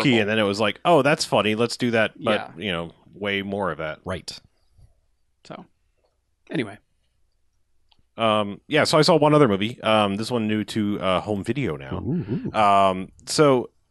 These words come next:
Speaker 1: I wanted to see, like, there's a lot of movies I wanna see in the theater, and, and sometimes I get to 'em, and sometimes I don't. But I wanted to see Moana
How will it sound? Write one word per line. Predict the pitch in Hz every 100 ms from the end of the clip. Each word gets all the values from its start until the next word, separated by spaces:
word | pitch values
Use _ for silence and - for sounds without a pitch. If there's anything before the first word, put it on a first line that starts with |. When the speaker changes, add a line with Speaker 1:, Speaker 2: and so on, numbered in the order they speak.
| -
Speaker 1:
I | 123 165 175 127
wanted | 127 139 120
to |
see, | - 120
like, | 107 131
there's | - 156
a | 139
lot | 120
of | 107
movies | 101 95
I |
wanna | 98 92
see | 101
in | 90
the |
theater, | 85 92 90
and, | 87 67
and | - 90 85 -
sometimes | 101 101 92
I | 92
get | 90
to | 95
'em, | 87
and |
sometimes | 87 87 85 87
I |
don't. | 95 214 113 -
But | 98
I | 98
wanted | 107 127
to | 120
see | 123
Moana | 104 98 113 82